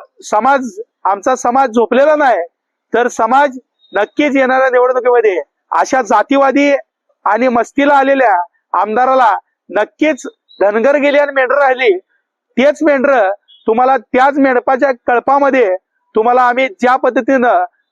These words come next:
अ, लांडग्याची शिकार करतो, त्या ठिकाणी त्या,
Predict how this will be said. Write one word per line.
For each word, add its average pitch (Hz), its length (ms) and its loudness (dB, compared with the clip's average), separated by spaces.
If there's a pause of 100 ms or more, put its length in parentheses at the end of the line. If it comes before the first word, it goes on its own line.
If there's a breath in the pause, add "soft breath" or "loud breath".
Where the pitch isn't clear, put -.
अ, 190 220 2
लांडग्याची 233 640 2
शिकार 269 320 -2
करतो, 226 480 0
त्या - 460 -2
ठिकाणी 254 500 0
त्या, 254 480 0